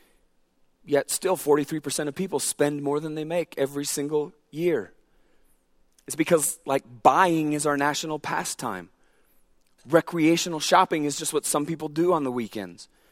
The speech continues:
It's entertaining, certainly, but it actually, studies say, makes some people feel better. It acts, shopping does, a bit like an antidepressant of sorts until the bill comes.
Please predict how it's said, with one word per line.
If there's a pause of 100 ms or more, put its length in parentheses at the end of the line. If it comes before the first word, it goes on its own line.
(240)
It's
entertaining,
certainly,
but
it
actually, (360)
studies
say,
makes
some
people
feel (140)
better. (1040)
It
acts,
shopping
does, (160)
a
bit
like
an
antidepressant (640)
of
sorts (1700)
until
the
bill
comes.